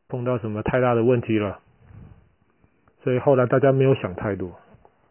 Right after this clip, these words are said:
可是到一九四八年，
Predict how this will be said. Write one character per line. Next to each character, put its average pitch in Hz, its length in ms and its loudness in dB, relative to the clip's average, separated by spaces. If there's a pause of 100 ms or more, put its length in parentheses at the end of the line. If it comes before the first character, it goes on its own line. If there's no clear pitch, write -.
(1800)
可 127 100 -10
是 180 160 -4
到 175 160 2
一 175 180 0
九 131 240 2
四 170 300 -2
八 147 260 0
年， 104 260 -6